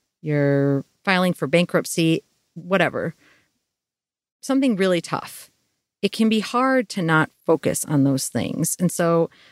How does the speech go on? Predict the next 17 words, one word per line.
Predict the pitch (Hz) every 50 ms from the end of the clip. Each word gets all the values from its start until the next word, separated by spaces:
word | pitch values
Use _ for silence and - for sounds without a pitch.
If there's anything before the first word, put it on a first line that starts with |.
| _ _ _ _
something, | - - 233 254 - 277 262 254
a | 220 190
little | 202 202 196 180
tidbit | - - 214 190 165 175 165 -
before | 170 160 - 180 165
I | 165
go | 175 170
on | 170 165 160
to | 151
the | - 147
second | - - 160 - 147 165 -
step | - - 143 135 - -
here | - 143 131 127 135 151 - _ _ _ _ _ _ _ _ _ _ _ _ _ _ _ _ _ _ _ _ _ _ _
that | 196 185
I | 185 190
wanna | 190 202 214 240 254
share | - - - 175 165 160 160 160 160 156